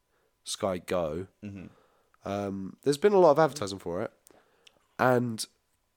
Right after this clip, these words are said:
Speaker 1: it, I don't know. First time I saw the ad, 'cause I think when I saw the ad f-,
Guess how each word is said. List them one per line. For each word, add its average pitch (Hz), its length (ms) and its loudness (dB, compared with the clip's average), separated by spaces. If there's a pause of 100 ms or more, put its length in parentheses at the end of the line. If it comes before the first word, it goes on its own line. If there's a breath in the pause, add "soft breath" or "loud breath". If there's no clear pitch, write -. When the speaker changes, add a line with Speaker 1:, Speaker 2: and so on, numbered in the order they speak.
(140)
Speaker 1:
it, 139 300 2 (1200)
I - 260 -10
don't - 20 -18
know. 110 180 -2
First 147 280 2
time 147 100 4
I 135 40 0
saw 127 160 -2
the 110 100 0
ad, - 140 -6
'cause 123 120 -4
I 131 60 -2
think 156 240 -4 (460)
when 127 140 2
I 127 80 2
saw 131 220 0
the 123 140 2
ad 113 200 0
f-, - 640 -18